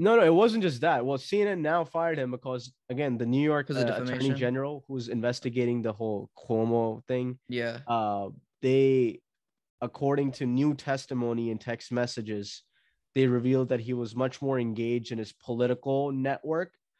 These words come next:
Speaker 1: So Chris Cuomo,
Speaker 2: Gotcha.
Speaker 1: you know, had the show on C N N, and his brother was governor, and he was kinda involved in, like, political meetings and talking about how to, like, just, like, his P R effort through
Speaker 2: Yeah,
Speaker 1: this
Speaker 2: yeah.
Speaker 1: crisis.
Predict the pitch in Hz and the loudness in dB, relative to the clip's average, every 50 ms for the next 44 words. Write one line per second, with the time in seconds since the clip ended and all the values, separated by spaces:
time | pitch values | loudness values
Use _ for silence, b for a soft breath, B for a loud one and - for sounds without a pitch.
0 | _ _ _ - - - 135 123 120 - - - 175 170 - - 165 165 170 165 | _ _ _ -10 -2 0 0 0 0 -2 -2 -2 -2 -2 -2 -2 2 2 2 4
1 | 151 135 123 113 107 120 123 120 - - 123 120 123 - _ _ _ - 123 123 | 4 2 0 0 -2 -6 -8 -10 -10 -12 -14 -16 -18 -20 _ _ _ -8 -4 -4
2 | 120 113 117 120 127 123 127 113 - - 139 135 131 123 123 - 135 127 127 131 | -4 -2 0 -2 -2 -2 -4 -8 -4 -2 -2 0 0 -2 -4 -4 -4 -2 -2 -2
3 | 127 117 110 110 101 - 98 101 127 135 135 131 117 107 107 104 143 147 156 143 | -2 -2 -4 -6 -10 -12 -4 0 0 2 2 0 -2 -4 -6 -2 -2 0 0 0
4 | 131 117 110 110 104 107 110 113 131 143 143 139 123 - - 135 127 120 117 117 | -4 -4 -4 -6 -6 -6 -6 -4 -4 -2 -2 -2 -4 -4 -4 -2 -2 0 -2 -2
5 | 117 107 104 123 131 131 135 127 127 120 113 113 107 - _ - 123 127 131 127 | -2 -4 -2 -2 0 0 0 0 -2 -4 -4 -6 -8 -10 _ -6 -4 -2 -2 -2
6 | 127 - 120 117 117 127 131 135 131 127 127 123 123 123 120 123 113 107 - - | -2 -2 -2 -2 0 0 0 2 2 2 2 2 0 0 -2 -4 -6 -8 -12 -18
7 | b b b b 101 123 131 127 - 139 131 135 131 139 131 127 120 120 120 117 | b b b b -2 0 0 2 2 2 2 2 2 0 -2 0 0 0 -2 -2
8 | 120 123 120 120 123 120 - - 131 123 120 120 113 113 - _ _ _ _ - | -2 -4 -4 -4 -4 -6 -8 -8 -8 -6 -6 -6 -8 -10 -12 _ _ _ _ 0
9 | 139 160 - - 147 165 147 - 185 180 185 160 - - - 185 175 156 143 143 | 0 0 0 0 -4 -4 0 0 0 0 0 -4 -4 -4 -2 0 2 4 4 4
10 | 156 160 143 123 - - - _ _ _ 120 123 - - - 120 110 101 - - | 4 4 2 0 -2 -4 -10 _ _ _ -4 -4 -4 -4 -4 -4 -4 -4 -4 -2
11 | 127 127 120 120 117 117 107 104 120 - 131 139 143 135 - 131 117 107 - - | 0 0 0 0 -2 -2 -4 -8 -6 -4 -4 -2 -2 -4 -6 -10 -10 -10 -12 -14